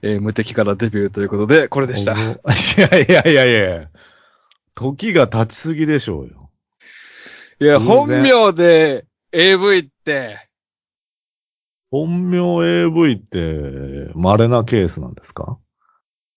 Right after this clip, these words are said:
Speaker 1: 大体変えますよね。まあ、本名っていうか、その、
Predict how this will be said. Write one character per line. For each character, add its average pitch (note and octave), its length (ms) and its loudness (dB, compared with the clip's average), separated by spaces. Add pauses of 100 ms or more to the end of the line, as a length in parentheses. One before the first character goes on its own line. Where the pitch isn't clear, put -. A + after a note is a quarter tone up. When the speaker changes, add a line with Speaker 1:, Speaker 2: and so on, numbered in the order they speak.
Speaker 1:
大 D#3+ 180 -6
体 E3 140 -6
変 D3 220 -4
え D3 80 -4
ま D#3+ 100 -8
す A2 120 -14
よ F2+ 100 -14
ね。 F#2 100 -14
ま G#2+ 120 -10
あ、 - 20 -18
本 A#3 260 -6
名 D#3 200 0
っ - 40 -12 (280)
て A#2 80 -8
い - 20 -6
う A2 60 -8
か、 G#2 60 -18
そ A#2 120 -10
の、 G2+ 320 -10